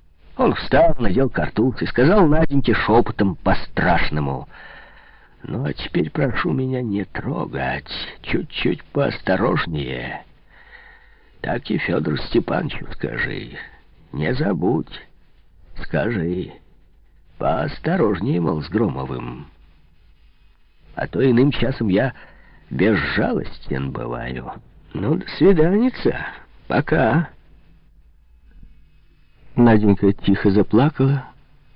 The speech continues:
и, не отирая слез, проговорила: "Все это вы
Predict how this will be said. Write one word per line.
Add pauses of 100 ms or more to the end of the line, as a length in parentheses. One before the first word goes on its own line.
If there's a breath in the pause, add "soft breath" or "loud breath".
(140)
и,
не
отирая
слез,
проговорила: (1000 soft breath)
"Все
это
вы